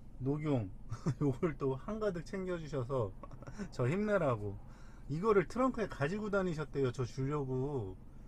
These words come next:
너무 감사한 거죠. 아, 그래서 노동자님 만나가지고 <laughs> 인사하고, 얘기하고, 그래도 콜이 안 떠요. <laughs> 그러다가 이제 일곱 시 반에 나왔는데,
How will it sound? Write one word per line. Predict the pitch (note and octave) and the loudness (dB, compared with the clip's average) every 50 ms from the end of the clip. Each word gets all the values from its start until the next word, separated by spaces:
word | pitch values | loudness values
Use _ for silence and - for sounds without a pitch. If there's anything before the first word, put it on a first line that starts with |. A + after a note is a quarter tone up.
| - - - - | -12 -12 -8 -2
너무 | A2+ B2+ C#3 E3+ F#3+ | 0 2 2 4 4
감사한 | F#3 F#3+ F3+ E3 D#3+ E3 D#3 C#3+ C3+ | 4 4 4 4 4 4 4 4 4
거죠. | B2 A#2+ A2+ - A2+ A2 A2 A2 G#2 G2 F#2+ G#2+ | 2 0 0 -2 -4 -4 -2 -4 -4 -4 -6 -4
아, | A2 A#2+ B2+ B2+ B2+ A#2 A2 - | 0 2 2 4 2 2 0 -2
그래서 | B2 A#2+ A2+ A#2+ A2 A#2 | -4 -4 -2 -2 -2 -2
노동자님 | C3 C#3+ E3 E3 D#3 D3 C#3 C#3 C3 B2 | -2 -2 0 0 2 2 4 4 4 4
만나가지고 | A2 G#2+ A2+ C3 C#3 C3+ B2+ B2 A2+ G#2+ A2 G#2+ G#2 A2+ A2+ G#2+ G2+ G#2+ A2 - | 2 2 2 0 0 0 0 0 -2 -2 -4 -4 -4 -4 -4 -4 -4 -6 -6 -4
<laughs> | C#3+ - - - - - - - F#3+ G#3+ G#3+ G3+ F#3+ F3+ - - - | -4 -4 -4 -6 -8 -8 -10 -10 -8 -8 -8 -8 -8 -10 -6 0 2
인사하고, | B2 C3 C3+ C3 C#3 C3 C3+ D3 D#3+ E3 D#3+ C#3+ B2 A2+ G#2+ G2+ G2+ - - - | 4 4 4 4 2 2 2 2 2 0 0 0 0 0 0 0 -2 -6 -4 2
얘기하고, | B2 B2+ B2+ B2+ C3 C3 B2+ C3 D3+ D#3 D#3 D3 B2 A#2+ A2 G#2+ G#2 - - - | 4 4 4 4 4 2 0 2 2 0 0 0 0 -2 -2 -2 -2 -4 -6 -6
그래도 | - - - F#3+ D#3 - - C3+ C3 | 4 8 10 10 10 10 8 4 0
콜이 | - - - F#3 F3 D3 | 0 2 2 2 4 2
안 | A#2+ A2+ A2 | 2 0 0
떠요. | - B2 A2+ G#2 A2+ C3 - - - | 0 -2 -2 -2 -2 -6 -6 -6 -4
<laughs> | - B2+ - - - - - - - - - - - - - - - - - - - - | -2 -2 -2 -2 -8 -12 -12 -12 -12 -12 -12 -10 -10 -10 -10 -10 -10 -12 -12 -12 -10 -6
그러다가 | - D3+ E3+ F3+ F3 F3+ E3 D#3 | 2 6 6 8 8 8 8 6
이제 | D3 C3 C3 D3 | 6 6 4 4
일곱 | F#3+ G#3 G3 F#3 | 2 0 -2 -2
시 | - F#3 | -4 -4
반에 | - - - A#2+ A#2+ B2+ C#3 C3 | -4 0 0 2 2 4 2 2
나왔는데, | A2+ G#2+ G#2 A2 A#2+ B2+ B2 A#2+ A2+ G#2+ G2+ A2+ A2 G#2+ G2 | 2 2 2 2 2 2 2 0 0 0 -2 -2 -4 -4 -4